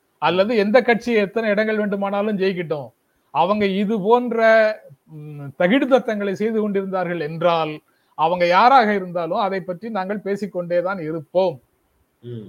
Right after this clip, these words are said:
Speaker 1: நீங்க உங்க, ஒரு கட்சிக்கு கிடைக்கக்கூடிய வெற்றிகளை அடிப்படையாக வச்சு அவர்களுக்கு கூல கும்பிடு போடுவதோ, அதை ப-, அவர்களை பற்றி பேசாமல் இருப்பதோ, அவ-,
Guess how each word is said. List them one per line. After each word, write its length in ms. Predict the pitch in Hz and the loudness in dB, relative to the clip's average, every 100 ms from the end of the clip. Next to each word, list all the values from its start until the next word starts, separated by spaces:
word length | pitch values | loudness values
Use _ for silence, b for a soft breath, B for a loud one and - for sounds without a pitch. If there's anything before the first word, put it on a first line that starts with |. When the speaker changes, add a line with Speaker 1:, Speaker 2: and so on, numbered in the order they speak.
| _ | _
Speaker 1:
நீங்க 460 | 170 220 226 214 208 | -2 0 0 2 2
உங்க, 260 | 220 220 | 2 -2
ஒரு 340 | 190 202 202 185 | 0 2 2 2
கட்சிக்கு 460 | 226 208 285 254 | -2 -2 -6 -4
கிடைக்கக்கூடிய 680 | 196 233 247 196 214 214 202 | 0 0 0 -2 -4 -2 -2
வெற்றிகளை 760 | 185 208 - 277 240 233 214 196 | -2 -4 -2 2 2 2 0 -2
அடிப்படையாக 720 | 196 240 - 220 214 202 190 | -2 -2 -2 2 2 2 0
வச்சு 360 | 196 - 233 | -2 -2 0
அவர்களுக்கு 480 | 202 208 214 185 190 | 2 2 0 -4 -4
கூல 240 | 247 262 196 | 2 2 2
கும்பிடு 300 | 214 202 190 | -2 -2 -2
போடுவதோ, 640 | 190 185 180 165 214 254 - _ - | -2 -2 -2 0 0 0 -4 _ -4
அதை 260 | 190 214 | 0 0
ப-, 100 | 185 | 0
அவர்களை 380 | 190 220 220 214 | 0 2 0 -2
பற்றி 260 | 214 208 226 | -4 -6 -8
பேசாமல் 540 | 220 226 240 226 220 | -6 -2 -2 -2 -2
இருப்பதோ, 640 | 196 202 - 185 196 233 233 _ _ _ | -4 -4 -6 -4 -2 -2 -6 _ _ _
அவ-, 400 | 170 170 160 | -10 -8 -10